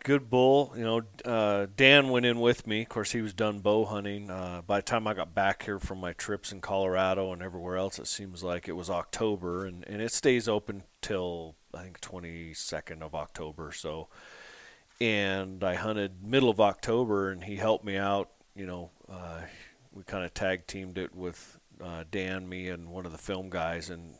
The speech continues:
I think I shot the thirteenth six-point bull we saw in, in three or four days. So we finally started to find 'em, but they, you know, I've hunted the area a lot, and it, it's my old honey holes, but, uh,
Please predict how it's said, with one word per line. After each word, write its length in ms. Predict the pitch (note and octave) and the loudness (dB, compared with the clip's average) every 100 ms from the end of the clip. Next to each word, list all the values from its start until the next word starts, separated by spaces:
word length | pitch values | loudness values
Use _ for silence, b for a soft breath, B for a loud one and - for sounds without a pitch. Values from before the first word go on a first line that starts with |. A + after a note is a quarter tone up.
| _ | _
I 100 | F#2 | -16
think 200 | - C#3 | -10 -4
I 60 | B2+ | -4
shot 280 | - A#2 - | -2 -4 -4
the 100 | G#2 | -10
thirteenth 880 | - - G#2 - - - G#2+ G2+ - | -8 -2 -2 -2 -10 -8 -8 -10 -8
six-point 640 | - F#2 - - E2+ C2 | -8 -8 -12 -12 -14 -8
bull 220 | F2 E2+ | -8 -6
we 100 | D#2+ | -6
saw 380 | - D#2+ E2 D#2+ | -6 -4 -4 -6
in, 160 | D#2 D2+ | -10 -18
in 100 | F2+ D#2+ | -20 -16
three 200 | - D#2+ | -12 -12
or 60 | |
four 260 | D#2 E2 D2+ | -10 -10 -10
days. 320 | D2+ D2+ D2+ | -8 -10 -10
So 320 | - F#2+ G2 - B B B | -8 -6 -8 -10 B B B
we 100 | C#3+ | -2
finally 340 | - G3 G#3+ F3 | 10 10 10 6
started 440 | - D3+ C#3 A2+ | 10 10 10 6
to 60 | G#2+ | 0
find 440 | - A2+ A#2+ A2+ | 2 4 4 0
'em, 120 | G2 | -2
but 180 | G2+ - | -2 2
they, 160 | C#3 - | 0 2
you 120 | B2+ | 0
know, 80 | A2 | 2
I've 140 | A2 | 4
hunted 260 | D#3 D#3+ F#2+ | 4 2 2
the 60 | |
area 300 | G2 A2 F2 | 4 4 2
a 20 | |
lot, 420 | E2 F#2+ G#2+ F#2 D2+ | 0 6 6 6 0
and 80 | |
it, 120 | F2 D#2 _ B B B B | -8 -12 _ B B B B
it's 140 | - | -10
my 260 | G#2+ G2+ F#2+ | 0 2 4
old 300 | A2 A2+ F#2 | 4 4 2
honey 260 | B2 A#2+ | 0 0
holes, 360 | G#2+ G2+ F#2+ F2+ | 0 0 0 0
but, 240 | F2 G2 | 0 -2
uh, 100 | - | 0